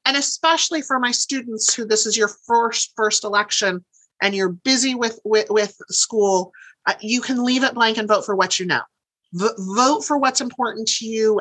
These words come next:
and learn more as you go. But really setting some time apart and,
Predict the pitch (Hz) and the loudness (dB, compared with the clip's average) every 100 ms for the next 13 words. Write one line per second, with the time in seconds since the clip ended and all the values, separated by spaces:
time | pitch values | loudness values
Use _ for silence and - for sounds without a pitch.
0 | - 170 170 170 175 202 226 240 226 220 | 0 0 2 -2 -2 0 2 0 0 2
1 | 214 202 202 170 180 180 180 170 165 156 | 4 4 2 4 2 0 -4 -2 2 2
2 | 151 147 _ _ _ _ 226 - 208 226 | 2 -4 _ _ _ _ 0 0 -6 -4
3 | 262 254 220 214 - - 277 285 285 247 | -2 0 -4 -6 -6 -2 0 0 -4 -6
4 | - 233 220 220 - 214 208 - 190 175 | -2 0 0 -2 0 2 2 0 -2 -2